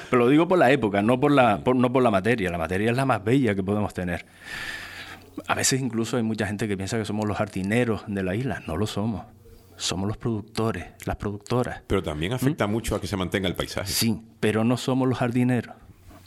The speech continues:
Speaker 1: ¿Vale? Es decir, que es que esa es una de las cosas que muchas veces se confunden. "Ay, es que aquello,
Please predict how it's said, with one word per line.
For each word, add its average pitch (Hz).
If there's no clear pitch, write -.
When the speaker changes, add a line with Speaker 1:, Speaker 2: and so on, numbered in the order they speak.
Speaker 1:
¿Vale? 107
Es -
decir, 98
que 98
es 92
que 139
esa 123
es 151
una 156
de 139
las 131
cosas 139
que 127
muchas 131
veces 143
se 135
confunden. 131
"Ay, 151
es -
que 147
aquello, 156